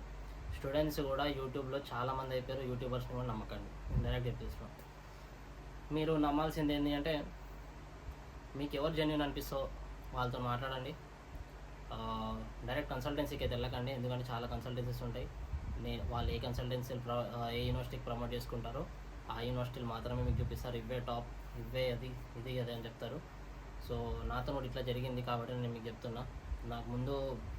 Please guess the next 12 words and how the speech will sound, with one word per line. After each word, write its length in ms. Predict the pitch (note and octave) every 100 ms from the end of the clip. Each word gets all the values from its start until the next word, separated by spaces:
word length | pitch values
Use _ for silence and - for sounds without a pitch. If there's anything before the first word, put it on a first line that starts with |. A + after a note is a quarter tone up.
| - - -
ఎట్లా 220 | A2+ C3+
అంటే 200 | C3+ C3
యూనివర్సిటీ 420 | D3 C3+ C3+ B2+ C3+
వాళ్ళ, 440 | B2+ B2+ B2+ B2 - - - - - - C3+
దీనికన్నా 340 | C#3+ D3 C#3+
ముందు 180 | C#3 C#3
ఇంకో 180 | C3 C#3
యూనివర్సిటీ 420 | C3 C3+ C3+ C#3
ఉండే 340 | B2+ B2 B2+ - B2
నేను 180 | B2 B2
చూస్ 180 | C3+ B2+
చేసుకునేది, 520 | B2 - B2 A#2+ C#3+